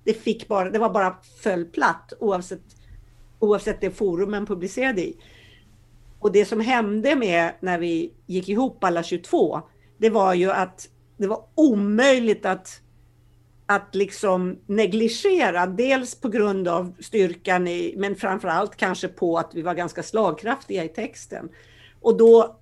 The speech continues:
antingen, och det var intressanta var att de, they couldn't kill us with silence, så att säga,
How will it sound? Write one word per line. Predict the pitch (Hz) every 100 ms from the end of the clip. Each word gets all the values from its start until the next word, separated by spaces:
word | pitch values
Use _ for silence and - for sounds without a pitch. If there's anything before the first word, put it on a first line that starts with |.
| _
antingen, | 233 220 226 330 370 311 - - 165 -
och |
det | 240
var | 254
intressanta | 233 226 - 320 - -
var | 226 185
att | 196 - - - - - - -
de, | 240 269
they | - 262 247
couldn't | - 320 294 -
kill | 381 311
us | 277 240 -
with | 233 240 226 185 185 -
silence, | - 311 330 339 196 139 175 -
så | -
att | 165 -
säga, | 170 147 156